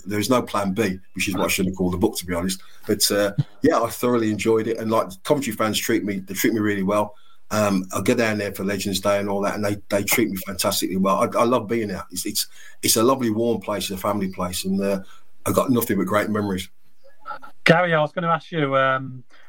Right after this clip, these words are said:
Speaker 2: listen here, fas-, fascinating s-, sitting here listening to this, because I've got so many memories as well of, uh, of your time at the Sky Blues. Was there a play that stood out for you during the time at Coventry,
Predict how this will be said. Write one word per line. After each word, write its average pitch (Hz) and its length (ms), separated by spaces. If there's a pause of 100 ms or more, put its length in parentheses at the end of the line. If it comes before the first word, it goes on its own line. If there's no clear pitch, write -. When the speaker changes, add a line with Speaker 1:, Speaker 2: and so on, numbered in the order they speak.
(160)
Speaker 2:
listen 151 280
here, 127 180
fas-, 143 240
fascinating 135 540
s-, - 380
sitting 131 260
here 123 100
listening 127 340
to 120 120
this, 113 340 (480)
because 123 420
I've 120 160
got 127 140
so 131 140
many 123 140
memories 120 380
as 104 100
well 123 280
of, 110 240
uh, 110 220 (320)
of 120 100
your 120 140
time 123 280
at 117 60
the 113 60
Sky 127 260
Blues. 127 360 (520)
Was 233 200
there 285 100
a 277 40
play 247 360
that 214 160
stood 214 260
out 202 240
for 208 80
you 196 540 (100)
during 160 200
the 147 60
time 156 280
at - 80
Coventry, 143 580